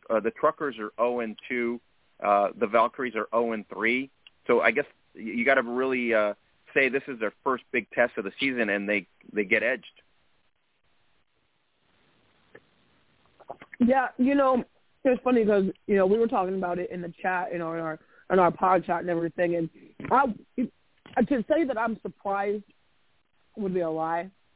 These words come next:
Speaker 2: because I'm not. Like, I am, but I'm not. Um, when you look at the body of work and the types of teams that, you know, the, the, uh, defending champions are gonna be playing, it's just like we were talking about last week. You know, you, you, you have to, those, those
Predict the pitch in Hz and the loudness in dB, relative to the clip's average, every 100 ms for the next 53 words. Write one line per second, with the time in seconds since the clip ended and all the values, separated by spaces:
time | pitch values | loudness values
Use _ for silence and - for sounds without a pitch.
0 | - 185 175 165 - _ - 175 170 160 | -8 -4 -4 -4 -8 _ -4 -2 -2 0
1 | 170 175 _ 190 185 185 196 226 196 170 | -2 -2 _ 0 2 4 4 4 4 0
2 | 165 160 - - - - - 185 170 165 | -2 -4 -6 -12 -14 -12 0 4 4 0
3 | - _ _ _ _ _ _ 226 240 262 | -10 _ _ _ _ _ _ 0 2 2
4 | 285 269 214 202 208 196 180 202 175 202 | 2 2 4 2 2 -2 -6 -8 -6 -6
5 | - _ _ _ 180 175 170 - 185 190 | -10 _ _ _ -8 -6 -6 -8 -10 -8
6 | 190 180 160 185 170 170 165 160 - _ | -8 -10 -12 -8 -6 -4 -2 -4 -6 _
7 | - 175 165 175 165 170 165 165 160 160 | -4 0 2 2 0 2 2 2 0 -4
8 | 156 170 156 165 160 165 160 160 165 156 | -2 -2 -2 0 0 0 -2 -2 0 -2
9 | - 165 170 165 - - - - 208 156 | -2 -2 -2 -4 -10 -20 -8 0 0 2
10 | 262 247 220 208 185 190 180 165 - 165 | 0 0 0 0 0 0 2 2 -2 -6
11 | 180 160 160 170 165 - _ _ _ - | -8 -10 -6 -6 -6 -10 _ _ _ -2
12 | 220 196 175 233 220 214 247 262 220 202 | 2 2 2 0 0 2 2 2 0 0
13 | - 185 214 208 208 | -2 0 0 2 0